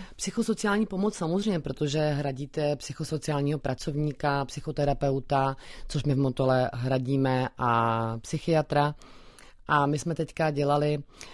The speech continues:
eh, herny v pražském Motole, eh, které slouží právě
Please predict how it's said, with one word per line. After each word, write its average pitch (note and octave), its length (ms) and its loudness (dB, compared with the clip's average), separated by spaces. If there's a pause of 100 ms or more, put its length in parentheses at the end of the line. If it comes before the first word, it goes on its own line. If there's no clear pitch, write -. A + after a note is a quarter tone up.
(220)
eh, B2+ 840 0 (180)
herny C#3+ 540 2 (180)
v B2 180 -6 (840)
pražském - 400 -4
Motole, A#2+ 400 -2 (460)
eh, A#2+ 260 2
které C3 300 0
slouží B2 340 -4
právě A#2+ 540 0